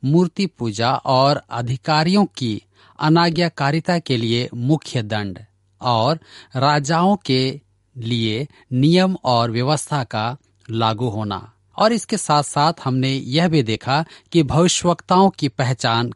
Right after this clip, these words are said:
कैसे की जाए, अर्थात भविष्यवक्ताओं के लिए एक परीक्षण को परमेश्वर ने लागू किया ताकि वे सच्चे भविष्यवक्ता को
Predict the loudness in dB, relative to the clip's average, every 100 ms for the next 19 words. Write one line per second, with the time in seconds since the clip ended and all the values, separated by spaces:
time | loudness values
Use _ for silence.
0 | _ -4 -2 -2 -6 -4 -4 -2 -4 -6
1 | -14 _ -14 -12 -4 -2 -2 -6 -20 -4
2 | 2 2 2 0 0 0 0 0 -2 -4
3 | -2 -4 -4 -6 -6 -4 -4 -2 -2 -2
4 | -2 -4 _ _ _ _ _ -2 -2 2
5 | 2 4 2 0 0 0 0 0 0 -2
6 | 0 -2 0 -2 -2 -4 -4 -4 -6 -8
7 | -6 -6 -2 0 0 -2 -4 -6 -6 -6
8 | -8